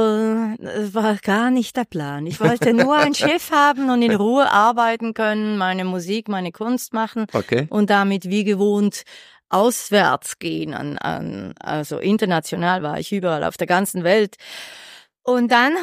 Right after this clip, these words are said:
Speaker 1: habe ich dieses Schiff nach Basel gebracht und die Leute haben einfach nicht begriffen, das ist kein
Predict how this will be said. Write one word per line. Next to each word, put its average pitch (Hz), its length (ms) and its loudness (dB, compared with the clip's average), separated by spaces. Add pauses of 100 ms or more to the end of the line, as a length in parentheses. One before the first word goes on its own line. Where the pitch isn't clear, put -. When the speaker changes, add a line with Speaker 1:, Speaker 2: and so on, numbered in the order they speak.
Speaker 1:
habe 320 120 0
ich 294 80 -6
dieses 294 280 -6
Schiff 339 180 -4
nach 330 120 -4
Basel 277 340 2
gebracht 277 400 0
und 285 140 0
die 294 40 0
Leute 262 300 2
haben 269 160 0
einfach 254 240 2
nicht 254 220 0
begriffen, 240 560 -2
das 254 160 0
ist 226 160 -6
kein 220 320 0